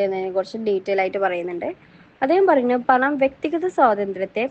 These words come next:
പ്രതിനിധീകരിക്കുന്നു അല്ലെങ്കിൽ എന്ത് ചെയ്യുന്നു, ഇൻഡിവിജ്വൽ ഫ്രീഡത്തെ റെപ്രസെന്റ് ചെയ്യുന്നു എന്നാണ് പറയുന്നത്. സാമ്പത്തിക ബാധ്യതകൾ സ്വാതന്ത്ര്യത്തെ കുറയ്ക്കുന്നു. നമുക്ക് ഫിനാൻഷ്യലി കുറേ ബാധ്യതകൾ അല്ലെങ്കിൽ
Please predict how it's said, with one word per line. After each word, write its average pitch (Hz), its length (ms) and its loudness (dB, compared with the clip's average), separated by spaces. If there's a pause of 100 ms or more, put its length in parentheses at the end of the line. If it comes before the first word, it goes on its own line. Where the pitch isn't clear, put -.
(120)
പ്രതിനിധീകരിക്കുന്നു 196 840 -2
അല്ലെങ്കിൽ 185 240 -4
എന്ത് 196 220 -8
ചെയ്യുന്നു, 185 280 -4 (1040)
ഇൻഡിവിജ്വൽ 262 580 0
ഫ്രീഡത്തെ 214 500 0
റെപ്രസെന്റ് 262 600 0
ചെയ്യുന്നു 202 280 0
എന്നാണ് 202 420 -4
പറയുന്നത്. 196 480 -2 (920)
സാമ്പത്തിക 302 540 2
ബാധ്യതകൾ 220 600 4
സ്വാതന്ത്ര്യത്തെ 214 800 -4
കുറയ്ക്കുന്നു. 196 600 -6
നമുക്ക് 247 240 -8 (440)
ഫിനാൻഷ്യലി 277 440 -2
കുറേ 277 220 4
ബാധ്യതകൾ 233 560 2
അല്ലെങ്കിൽ 214 340 0